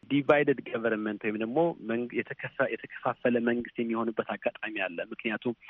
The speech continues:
አንዱ የታችኛው ምክር ቤት በአንዱ ፓርቲ ሲያዝ ሌላኛው ምክር ቤት፣ ምክር ቤት ደግሞ በሌላ ፓርቲ ወይም በሪፑብሊካኖች ወይም በዲሞክራቶች የሚያዝበት ነገር አለ። እስከ የተከፋፈለ መንግስት ኖረም አልኖረም፣ እ፣ በሁለት ምክር ቤቶች፣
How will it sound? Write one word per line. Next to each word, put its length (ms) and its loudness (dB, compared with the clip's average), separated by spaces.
አንዱ 480 4
የታችኛው 500 0
ምክር 200 0
ቤት 240 2
በአንዱ 480 0
ፓርቲ 340 2
ሲያዝ 400 2
ሌላኛው 380 4
ምክር 240 -4
ቤት፣ 320 -4
ምክር 220 -2
ቤት 160 0
ደግሞ 200 0
በሌላ 400 2
ፓርቲ 260 -4
ወይም 140 -2
በሪፑብሊካኖች 580 -2
ወይም 140 -2
በዲሞክራቶች 540 0
የሚያዝበት 600 0
ነገር 240 -6
አለ። 160 -12
እስከ 200 -6
የተከፋፈለ 680 -2
መንግስት 440 -4
ኖረም 360 4
አልኖረም፣ 460 0
እ፣ 240 -2
በሁለት 580 0
ምክር 280 -6
ቤቶች፣ 400 -6